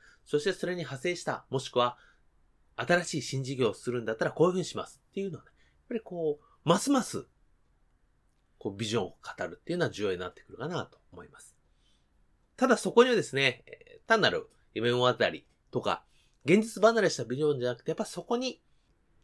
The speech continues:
経営理念とかですね、ミッションっていうのが根幹にあって、そっからスタートしたビジョンであるというところはですね、これ他の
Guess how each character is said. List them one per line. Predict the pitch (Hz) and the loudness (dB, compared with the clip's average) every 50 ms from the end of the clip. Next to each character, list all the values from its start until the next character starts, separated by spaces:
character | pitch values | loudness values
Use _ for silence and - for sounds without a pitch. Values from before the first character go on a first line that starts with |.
| _ - | _ -4
経 | - 135 123 123 | 0 2 4 4
営 | 120 | 4
理 | 113 120 | 2 2
念 | 113 98 - - _ _ _ _ _ _ _ _ - | 0 -2 -4 -6 _ _ _ _ _ _ _ _ -16
と | - | -12
か | - - | -12 -12
で | - - | -12 -14
す | - - - | -20 -20 -18
ね、 | 180 175 - _ _ _ _ _ _ 95 | -18 -20 -20 _ _ _ _ _ _ -18
ミ | 98 101 120 127 | -10 -8 -6 -4
ッ | |
シ | - - - - - - | -4 -6 -6 -6 -6 -8
ョ | |
ン | - | -8
っ | - _ _ _ _ _ | -12 _ _ _ _ _
て | - | -4
い | 147 | -4
う | 147 | -4
の | 147 143 | -4 -4
が | 147 170 165 - - - _ _ - | -6 -8 -8 -10 -16 -20 _ _ -6
根 | - 262 285 277 269 - | -4 -4 -4 -6 -6 -6
幹 | 285 285 277 | -6 -6 -6
に | 277 285 | -8 -12
あ | 285 | -10
っ | 277 | -8
て、 | - 233 | -8 -10
そ | - - 247 240 | -8 -10 -14 -14
っ | - _ _ _ _ _ | -14 _ _ _ _ _
か | - 320 | -2 2
ら | 320 320 311 | 2 2 2
ス | - - - | 0 -4 -2
タ | - 254 247 247 | 2 2 4 4
ー | 247 | 2
ト | - 220 | 0 -4
し | - - | -4 0
た | - 233 | 0 0
ビ | 175 120 - 139 | 0 0 -2 0
ジ | 131 139 | 2 2
ョ | 120 | 0
ン | 98 | 0
で | 85 87 | -2 -6
あ | 80 | -10
る | - | -10
と | - _ _ _ _ _ _ _ _ _ _ _ _ _ _ _ _ _ _ _ _ _ _ _ _ | -14 _ _ _ _ _ _ _ _ _ _ _ _ _ _ _ _ _ _ _ _ _ _ _ _
い | 226 233 | -2 -2
う | 247 233 | 0 2
と | - 220 | 2 6
こ | 226 226 | 8 8
ろ | 196 | 8
は | 165 | 8
で | 110 - | 6 4
す | - - | -4 -12
ね、 | - | -10
こ | - 110 | -8 -8
れ | - | -6
他 | - 120 - - 123 | -6 -2 4 4 4
の | 113 104 101 95 - | 4 4 0 -2 -6